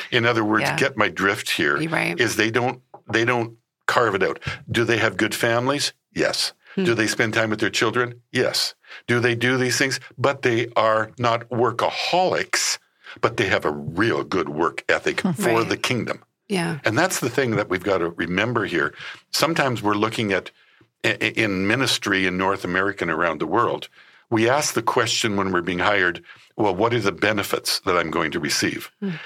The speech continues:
Speaker 1: They don't ask that overseas.
Speaker 2: <laughs>
Speaker 1: They say, "Can I please go out and share the gospel?" And they say, "Yeah, but you might not have any money, um, up front for this, or they might, you might have to do this, these hardships. You're gonna be preaching a lot and travel."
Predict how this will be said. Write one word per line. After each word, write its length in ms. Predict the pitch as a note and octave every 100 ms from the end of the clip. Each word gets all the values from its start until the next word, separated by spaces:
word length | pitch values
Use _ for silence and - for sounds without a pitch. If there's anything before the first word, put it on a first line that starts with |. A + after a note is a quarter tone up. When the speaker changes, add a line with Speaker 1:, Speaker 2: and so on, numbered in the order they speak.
| -
Speaker 1:
They 100 | -
don't 200 | E3 F#3+
ask 260 | F3+ E3+ E3+
that 180 | A2+ F#2+
overseas. 540 | D#2+ D2 - D#3+ - - -
Speaker 2:
<laughs> 140 | -
Speaker 1:
They 120 | B2
say, 380 | D3+ - C#3+ B2+ C3 - _ _ _ - -
"Can 220 | - A2+
I 140 | A#2+ C#3
please 460 | - C3 B2 C3
go 220 | - A2
out 200 | G#2 A2+
and 100 | A2+
share 220 | - A2 F#2+
the 80 |
gospel?" 520 | F2+ F#2 F#2+ - C#3 C#3 _ _ _ _ -
And 260 | G#2 G2+
they 160 | G2 G2+
say, 200 | F#2+ G2
"Yeah, 320 | F#2 A#2 G#2+
but 280 | F#2+ G2+ -
you 40 |
might 200 | G2 G#2+
not 180 | B2 G#2
have 180 | G#2 G2+
any 180 | G2+ F2+
money, 380 | F#2 G#2 G#2+ G#2+ - - -
um, 380 | F#2 E2 E2+ -
up 200 | - -
front 320 | - A#2+ C3
for 160 | - G#2
this, 340 | G2+ A#2+ - -
or 160 | F#2
they 140 | F2 F#2+
might, 260 | F#2+ A#2
you 120 | F#2+ G2
might 200 | G#2+ A2
have 180 | A2 -
to 80 | F2+
do 200 | G#2 G2
this, 320 | A2+ A#2 -
these 280 | F#2+ G2 -
hardships. 580 | A2+ A#2 - A#2 - - - -
You're 100 | A2
gonna 120 | G#2+
be 80 | G2
preaching 440 | - B2 A#2 A#2
a 60 | A2
lot 220 | A2 A2+
and 80 | G2
travel." 220 | A#2+ A2